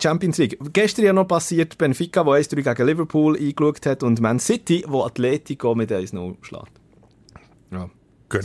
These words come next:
Speaker 1: gibt's auch noch
Speaker 2: wirklich
Speaker 1: gross
Speaker 2: mehr
Speaker 1: dazu
Speaker 2: oder
Speaker 1: zu sagen,
Speaker 2: weniger
Speaker 1: eigentlich ja nicht. Das ist eigentlich so klar
Speaker 2: nichts,
Speaker 1: gewesen,
Speaker 2: nicht
Speaker 1: so.
Speaker 2: überraschend.
Speaker 1: Ähm, ja.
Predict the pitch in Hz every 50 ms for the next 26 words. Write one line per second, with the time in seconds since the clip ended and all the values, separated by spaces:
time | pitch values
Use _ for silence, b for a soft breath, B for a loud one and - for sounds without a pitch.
0 | 98 98 98 95 98 104 104 95 95 95 92 101 98 98 101 101 - - 95 98
1 | 98 98 101 95 - 101 90 92 95 95 - - 90 90 95 101 90 - 95 92
2 | - - 104 95 - - 95 104 104 107 - - - - 95 92 87 98 98 104
3 | 101 - 104 101 95 95 - - - - - 110 104 110 - - - B B B
4 | B B B B B B B B B - 117 113 110 107 107 107 104 104 104 104
5 | 104 104 101 101 101 101 101 101 101 104 101 101 101 101 104 95 85 82